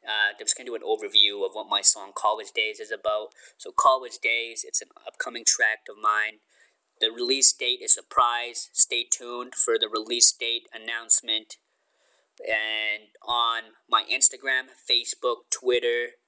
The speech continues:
Tumblr page, you name it, I'm on all of it. And stay up to tabs on my Spotify, iTunes, Deezer, Tidal, all music platforms as well. Help me spread the word. This one goes out to all my college and university students.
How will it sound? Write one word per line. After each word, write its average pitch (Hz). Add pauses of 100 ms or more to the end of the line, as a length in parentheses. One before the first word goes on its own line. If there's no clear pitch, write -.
Tumblr 120
page, 120 (340)
you 117
name 117
it, 104
I'm 110
on 110
all 107
of 104
it. 101 (680)
And 107
stay 131
up 131
to 123
tabs 120
on 113
my 101
Spotify, 113
iTunes, 107 (120)
Deezer, 113 (120)
Tidal, 110 (420)
all 113
music 110
platforms 98
as 98
well. 101 (160)
Help 127
me 135
spread 123
the 120
word. 107 (720)
This -
one 120
goes 117
out 117
to 110
all 107
my 104
college 107
and 104
university 107
students. -